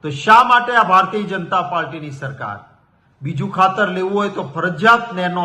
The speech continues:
લેવું જ પડશે, આ જે આગ્રહ રાખે છે એના સામે મૌન બનીને અન્યાય સહન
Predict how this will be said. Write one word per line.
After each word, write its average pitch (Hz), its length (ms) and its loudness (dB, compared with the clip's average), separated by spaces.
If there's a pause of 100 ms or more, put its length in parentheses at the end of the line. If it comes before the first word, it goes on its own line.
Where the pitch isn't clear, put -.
લેવું 180 300 -2
જ 170 60 -10
પડશે, 147 400 -4 (640)
આ 214 160 6
જે 208 160 -2
આગ્રહ 170 380 4
રાખે 143 320 -2
છે 110 160 -14 (440)
એના 147 240 -6
સામે 156 400 -2 (580)
મૌન 208 400 6
બનીને 175 460 0 (640)
અન્યાય 170 520 2
સહન 165 320 -2